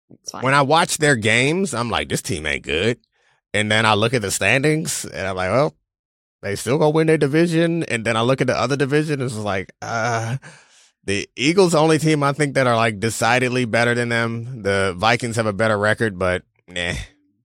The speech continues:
Speaker 2: which will lead me to my winner, which I'll save for the end. But we should, <sighs> I feel like maybe tomorrow on T V I'll talk about, um, Mike Tomlin, and 'cause last week we killed Mike Tomlin,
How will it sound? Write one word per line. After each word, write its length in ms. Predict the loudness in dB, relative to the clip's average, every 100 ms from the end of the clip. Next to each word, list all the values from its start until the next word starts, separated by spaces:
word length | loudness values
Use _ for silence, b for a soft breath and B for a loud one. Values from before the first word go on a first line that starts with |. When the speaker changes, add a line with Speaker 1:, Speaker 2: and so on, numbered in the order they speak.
| _ _
Speaker 2:
which 400 | -6 -6 -12 -16 _ _ _ -10
will 100 | -4
lead 180 | -2 -2
me 120 | -4
to 140 | -4
my 340 | -2 -2 -2 -8 _ _ _ _
winner, 340 | -2 0 2 0
which 200 | 0 0
I'll 120 | 0
save 320 | 0 0 0
for 160 | -2 -4
the 100 | -2
end. 380 | -4 -4 -4
But 260 | -2 -2 -4 _ _ _ B B B B _ _ 2
we 140 | 4
should, 240 | 6 4 4
<sighs> 360 | -4 -4 -8 -20 _ _ _ _ _ _ _ _ _ -12
I 40 |
feel 180 | -6 -4
like 240 | -2 -4 -6
maybe 240 | -4 -2
tomorrow 640 | 0 0 2 2 2 -2 -4
on 220 | -10 -10
T 180 | -8 -8
V 200 | -6 -6
I'll 140 | -6 -6
talk 280 | -6 -6
about, 360 | -6 -6 -6 -6
um, 420 | -10 -10 -14 -20 _ B B B B B -4
Mike 220 | -2 -2
Tomlin, 560 | -4 -4 -4 -8 -10 -10
and 320 | -8 -8 -8
'cause 180 | -8 -2
last 240 | 0 0 -2
week 140 | -4
we 100 | -6
killed 300 | -2 -2 -2
Mike 180 | -8 -8
Tomlin, 400 | -8 -10 -12